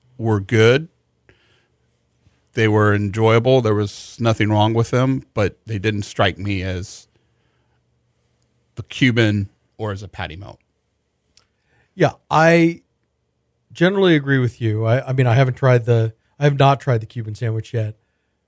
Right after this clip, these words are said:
Speaker 2: Uh, I did try the patty melt. It just didn't have the kind of greasy exuberance in the same way that, say, the party melt at Better Luck Tomorrow does,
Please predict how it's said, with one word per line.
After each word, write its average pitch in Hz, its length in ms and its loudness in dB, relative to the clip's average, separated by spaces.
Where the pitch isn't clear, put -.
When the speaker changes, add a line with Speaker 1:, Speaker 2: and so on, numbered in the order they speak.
Speaker 2:
Uh, 101 340 -12
I 123 80 -6
did 123 240 -2
try 131 180 0
the 117 80 0
patty 120 240 0
melt. 110 360 -2
It 165 120 -4
just - 200 -16
didn't 196 260 -8
have 165 240 0
the 147 80 0
kind 151 260 -2
of 123 120 -6
greasy 143 520 -6
exuberance 117 920 -4
in 135 140 0
the 127 60 2
same 135 280 0
way 123 160 4
that, 113 180 -6
say, 120 140 0
the 110 100 -4
party 131 300 0
melt 117 240 0
at 104 100 -14
Better 110 180 -4
Luck 98 160 -12
Tomorrow 151 280 -2
does, 78 340 -18